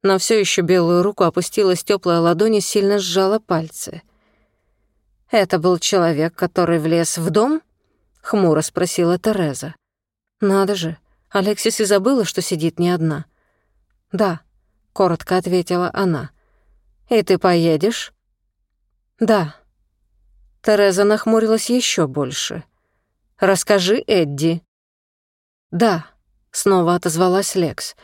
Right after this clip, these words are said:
«Я не поеду одна». Еще раз разблокировав экран, она нашла в телефонной книге нужный номер, начала вызов и стала ждать.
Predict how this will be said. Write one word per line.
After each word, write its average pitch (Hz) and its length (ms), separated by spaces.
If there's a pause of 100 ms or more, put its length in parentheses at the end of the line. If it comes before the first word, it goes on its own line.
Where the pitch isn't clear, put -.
(500)
«Я 208 180
не 196 120
поеду 220 400
одна». 156 380 (1040)
Еще 233 400
раз 254 260
разблокировав 190 800
экран, 214 380
она 175 160
нашла 175 340
в 208 60
телефонной 185 500
книге 190 320
нужный 185 360
номер, 220 360 (380)
начала 233 440
вызов 240 420
и - 60
стала 220 360
ждать. 170 540